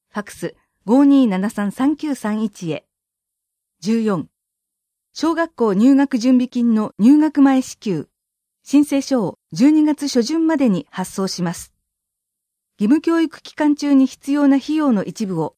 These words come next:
家庭の事情に応じて援助しています。新入学を迎える家庭の負担軽減のため、希望する世帯には小学校入学準備金を三月下旬にお支払いします。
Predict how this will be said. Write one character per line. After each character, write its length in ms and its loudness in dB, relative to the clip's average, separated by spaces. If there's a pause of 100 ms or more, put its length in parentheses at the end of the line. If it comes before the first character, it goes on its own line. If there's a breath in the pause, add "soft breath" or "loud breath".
(200)
家 180 -4
庭 160 2
の 140 4
事 140 -4
情 200 2
に 180 4
応 160 2
じ 160 -8
て 300 -4
援 160 2
助 100 -2
し 60 -14
て 120 -8
い 80 -4
ま 120 -6
す。 200 -20 (640)
新 220 -2
入 160 -4
学 280 -2
を 60 0
迎 280 -4
え 80 -2
る 100 -4
家 180 -6
庭 160 2
の 120 4
負 100 -14
担 200 0
軽 200 0
減 220 0
の 100 -2
た 160 -4
め、 180 -4 (300)
希 140 -2
望 140 0
す 140 -6
る 100 0
世 200 -4
帯 160 -2
に 120 -4
は 180 -4 (240)
小 180 -2
学 180 -2
校 200 0
入 180 4
学 240 0
準 140 2
備 140 2
金 300 -2
を 160 -4 (200)
三 260 -2
月 220 -2
下 140 0
旬 220 2
に 220 2
お 80 -4
支 140 -6
払 240 -2
い 40 -6
し 140 -14
ま 120 -6
す。 200 -20